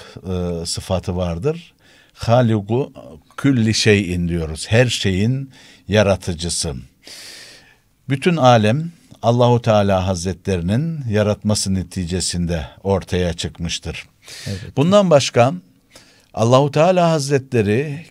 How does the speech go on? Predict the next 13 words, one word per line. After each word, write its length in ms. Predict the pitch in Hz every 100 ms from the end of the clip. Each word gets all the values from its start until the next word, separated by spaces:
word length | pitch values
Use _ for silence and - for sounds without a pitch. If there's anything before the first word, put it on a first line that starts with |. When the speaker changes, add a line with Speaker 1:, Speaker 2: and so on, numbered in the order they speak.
| -
Speaker 1:
kainatta 1000 | 135 143 143 131 117 - 98 104 156 - - -
e, 300 | - 69 67 - - 101 - -
güzel 420 | 113 170 202 135
bir, 300 | 104 67 - 92
e, 1160 | 90 85 82 80 78 76 73 71 73 - 110 110
sistem 540 | - 123 - 127 101 71 - _ _ _ -
koymuştur. 680 | 98 90 87 82 - 85 76
Çünkü 340 | 110 107 -
o 320 | 104 113 180 - - - - -
en 200 | 151 143
güzel 380 | 107 107 98
yaratıcısı, 800 | 95 92 90 - 87 104 - - - 87
yaratıcıdır. 960 | 98 98 98 - 110 110 131 160 208